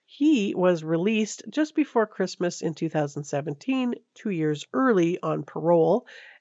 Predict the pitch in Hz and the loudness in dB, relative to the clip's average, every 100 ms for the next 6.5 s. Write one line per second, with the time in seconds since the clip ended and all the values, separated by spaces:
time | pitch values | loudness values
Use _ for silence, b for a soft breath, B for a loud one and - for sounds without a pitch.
0 | - 175 170 - 160 156 160 165 156 175 | -2 -2 0 0 0 0 -2 0 0 0
1 | 156 160 151 147 151 - 156 151 151 147 | -2 0 -4 -4 -14 -6 0 2 2 -2
2 | 143 - 170 160 226 277 214 175 160 156 | -4 -10 -8 -2 0 2 2 2 2 2
3 | 147 - 151 - - - 160 - 151 151 | 0 -2 -6 -6 -8 -6 -8 -4 -4 -4
4 | - 147 - 151 - 196 208 196 185 175 | -4 -4 -4 -8 -4 -2 2 4 2 0
5 | 160 - - 151 151 151 151 151 143 - | -4 -4 -4 -2 0 0 -2 -4 -8 -8
6 | 160 156 165 170 | -6 -4 -4 -8